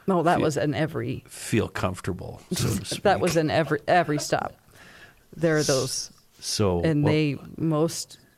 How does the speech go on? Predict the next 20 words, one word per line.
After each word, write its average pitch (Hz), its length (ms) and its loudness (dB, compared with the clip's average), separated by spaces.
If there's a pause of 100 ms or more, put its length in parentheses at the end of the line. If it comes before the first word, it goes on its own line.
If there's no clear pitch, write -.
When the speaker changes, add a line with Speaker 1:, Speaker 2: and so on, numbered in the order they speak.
(560)
Speaker 1:
of 135 300 -2
the 135 260 -2 (1040)
bands 139 260 2
Speaker 2:
Would 127 240 4
Speaker 1:
participated. 151 920 -2 (260)
Speaker 2:
Out 143 220 10
in 175 80 10
the 151 160 10
open? 185 380 2 (1080)
Speaker 1:
No, 220 240 6
Speaker 2:
Like - 260 2
Speaker 1:
but 214 160 8
I 190 140 4
did 190 240 2
see 220 220 0
some 175 240 0
things 156 460 0
that 160 220 2
were 156 240 2
like, 143 400 -2